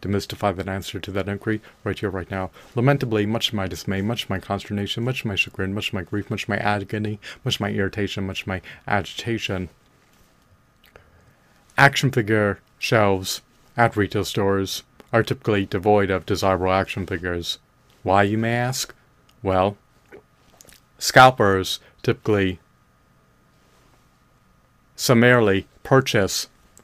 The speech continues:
desirable action figures in large quantities whenever they are stocked at retail stores, and they are not stocked in high enough quantities to be able to assuage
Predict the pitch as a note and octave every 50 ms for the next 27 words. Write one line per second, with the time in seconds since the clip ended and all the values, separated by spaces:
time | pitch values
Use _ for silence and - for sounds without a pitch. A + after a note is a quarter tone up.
0 | _ - G#2+ F#2+ B2 A2 G#2+ F#2+ G#2 G2+ G#2+ A2+ A2+ - - A2 F#2+ - G#2 F2+
1 | F2+ F#2+ F#2+ F#2+ F#2+ - - - _ _ _ _ _ _ - A#2+ G2+ G2 G2+ G2
2 | G2 G2 F#2+ F#2 - - - - - A#2 A#2+ A2+ - A2 - - F#2+ F#2 F#2+ F2+
3 | - - - - - _ - A2 G2+ G#2 G#2 F2 G#2 G2+ F2 G2+ F#2+ F#2+ F#2 F#2
4 | F#2 F#2 F2+ E2+ - _ _ _ _ _ _ _ _ _ _ _ - - - -
5 | A#2 A2 G#2+ G#2+ - - - - _ _ _ _ _ - G#2 F#2+ F2 G2 G2+ F#2+
6 | - G#2 F#2 - - - F#2+ F2+ F2 F2+ F2 - - - - - _ _ - G#2+
7 | G#2 G2+ G2+ G2+ G2 - - _ _ _ - A#2 A2+ A#2 A#2 A#2+ B2 B2+ A#2 G#2
8 | - - - _ _ _ _ _ _ _ _ _ - - - - - A#2+ A2 G#2+
9 | G2+ F#2+ - _ _ - _ - A2 G2 F2 A2+ G#2+ G#2 G2+ G2 F2+ - - -
10 | A#2+ B2 A#2+ - G2+ - G#2+ F#2+ F#2 F2+ - - G2 G2 G2+ G2 F#2+ G2 F#2 -
11 | - G2+ F#2+ F2 - - - - _ - G#2+ G2+ - - - A2+ A#2 A#2 A2 F#2+
12 | F#2 F2+ E2+ - -